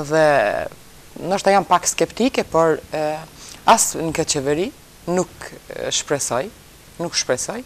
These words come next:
Qytetarët pas zgjedhjeve të fundit, e, qendrore, pra, e, dashten ndryshim të qeverisë, por fatkeqësisht kjo nuk u arrit. Një gjë më duhet ta them që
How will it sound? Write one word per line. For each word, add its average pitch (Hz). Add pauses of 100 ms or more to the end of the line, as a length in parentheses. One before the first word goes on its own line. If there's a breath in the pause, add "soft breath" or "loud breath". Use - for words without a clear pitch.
(340 loud breath)
Qytetarët 196 (200)
pas 180
zgjedhjeve 165
të -
fundit, 156 (420 loud breath)
e, 139 (1160)
qendrore, 156
pra, 147 (100)
e, 135
dashten 143 (200)
ndryshim 131 (280)
të -
qeverisë, 135
por 143 (420 loud breath)
fatkeqësisht -
kjo 147
nuk 139
u 131
arrit. - (960 loud breath)
Një 226
gjë 240 (100)
më 196
duhet 208
ta 185
them 214
që 185